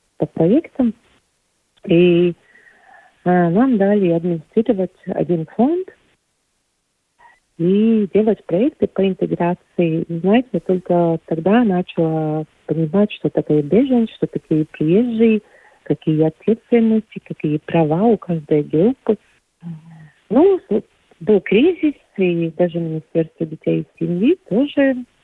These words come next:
э, э, было реорганизован. И меня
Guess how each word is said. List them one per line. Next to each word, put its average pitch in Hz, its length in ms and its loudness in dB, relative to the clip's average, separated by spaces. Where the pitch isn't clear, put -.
э, 185 720 -4
э, 175 640 -2
было 180 340 2
реорганизован. 202 1120 0
И 196 580 2
меня 320 540 0